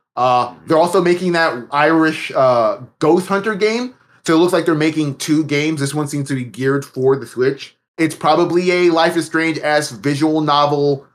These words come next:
Speaker 1: uh, walk around environment kind of thing. Has a really cool animated art style that I think it
Speaker 2: Yeah.
Speaker 1: looks really cool. This is one of those games that I'm putting on the A V Williams, "I'm gonna sit here and cry about this woman's trials and tribulations" kind of a thing, but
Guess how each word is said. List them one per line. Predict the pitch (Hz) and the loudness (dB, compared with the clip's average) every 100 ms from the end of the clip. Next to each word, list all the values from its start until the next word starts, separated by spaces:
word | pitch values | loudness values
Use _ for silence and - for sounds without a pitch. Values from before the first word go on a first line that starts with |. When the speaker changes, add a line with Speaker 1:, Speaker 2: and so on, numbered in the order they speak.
| _ | _
Speaker 1:
uh, | 123 120 110 | -2 0 2
walk | 131 139 143 | 2 2 0
around | 143 143 143 135 | 0 2 2 -2
environment | 127 127 127 139 143 | -4 -2 -2 -2 -4
kind | 156 | -4
of | 151 | -2
thing. | 160 156 156 _ - | -4 -6 -10 _ -4
Has | 147 | -2
a | 139 | 2
really | 156 175 175 | 4 4 2
cool | - 175 170 165 - | 2 4 4 2 -2
animated | 139 151 160 165 160 | -4 -2 0 0 0
art | 139 147 151 | 0 -2 -2
style | 160 156 165 180 | 0 2 4 2
that | 139 135 | 2 0
I | 143 | 2
think | 151 143 | -2 -2
it | 135 | -2
Speaker 2:
Yeah. | 139 - | 0 -2
Speaker 1:
looks | - - 107 | -10 -14 -4
really | 135 143 147 147 135 | 0 0 0 -4 -2
cool. | 139 151 185 - _ _ 139 | 0 2 0 -4 _ _ -4
This | 143 | -2
is | 143 131 | -2 -2
one | 147 | -2
of | 143 | 2
those | 139 135 | 0 0
games | 135 139 139 | -2 -2 0
that | 113 | 0
I'm | 127 127 | 0 -4
putting | 139 135 131 | -4 -4 -2
on | 127 | -6
the | 123 123 | -4 -4
A | |
V | 127 123 | -4 0
Williams, | 127 127 127 123 117 | 0 0 -2 -6 -6
"I'm | 120 117 | -6 -4
gonna | 127 123 | -6 -6
sit | 143 - | -6 -10
here | 127 127 123 | -6 -2 -2
and | 120 | -4
cry | - 123 127 | -2 2 2
about | 123 120 | 0 -2
this | 123 117 | -2 -4
woman's | 117 123 120 117 - _ _ - | -6 -6 -8 -12 -16 _ _ -4
trials | 135 127 127 | 0 2 0
and | 120 | -4
tribulations" | 135 120 123 131 143 | -4 -2 -2 -4 -4
kind | 151 156 | -4 -4
of | 151 | -4
a | |
thing, | 170 175 | -4 -4
but | 180 131 127 | -2 0 0